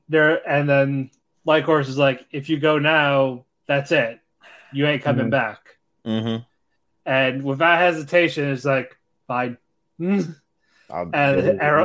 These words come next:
Speaker 1: and her old partner was like, "I'll, I'll take her spot," basically.
Speaker 2: No, not her old partner, the girl she saved.
Speaker 1: Oh, that's right. Sorry. Yeah, uh, the person she saved says, "I'll take her spot."
Speaker 2: Mm-hmm.
Speaker 1: Uh, on the other side, Chisato and Mika,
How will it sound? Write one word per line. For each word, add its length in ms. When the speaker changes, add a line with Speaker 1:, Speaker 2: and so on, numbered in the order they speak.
Speaker 1:
and 160
her 60
old 240
partner 300
was 100
like, 300
"I'll, 260
I'll 160
take 220
her 100
spot," 440
basically. 600
Speaker 2:
No, 100
not 160
her 140
old 180
partner, 420
the 120
girl 300
she 160
saved. 540
Speaker 1:
Oh, 160
that's 220
right. 240
Sorry. 420
Yeah, 380
uh, 140
the 80
person 300
she 140
saved 260
says, 120
"I'll 200
take 180
her 100
spot." 420
Speaker 2:
Mm-hmm. 320
Speaker 1:
Uh, 460
on 180
the 160
other 240
side, 720
Chisato 800
and 160
Mika, 400